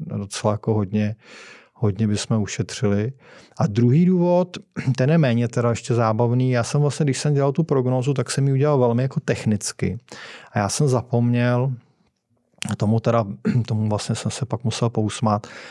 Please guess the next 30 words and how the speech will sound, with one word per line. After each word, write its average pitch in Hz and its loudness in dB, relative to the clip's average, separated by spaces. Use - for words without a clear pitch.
já 107 0
jsem 135 0
zapomněl 120 2
na, 120 2
eh, 123 -4
povahu 107 2
vlastně 107 -2
lidskou. 101 -2
Zapomněl 110 2
jsem 120 0
na 110 2
to, 110 -2
že 113 0
někteří 113 0
budou 110 0
té 113 0
krize 101 -2
chtít 107 -6
jako 110 -2
využít, 95 -4
aby, 101 -4
aby 110 -4
si - -4
v - -10
podstatě 110 -2
naplnili 107 0
kapsy. - -2
To 101 -2
znamená, 104 0
někteří, 107 -2